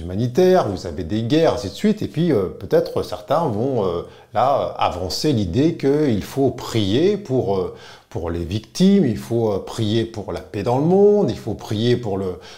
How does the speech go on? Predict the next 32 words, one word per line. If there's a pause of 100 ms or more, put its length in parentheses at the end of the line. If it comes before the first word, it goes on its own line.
(100)
pour
les
malades,
pour
les
blessés. (340)
Et,
et
encore
une
fois,
quand
on
parle
de
malades
et
de
blessés, (320)
ça
peut
être (340)
dans
votre
entourage
immédiat.
Vous
pouvez
effectivement
se
dire,
tiens,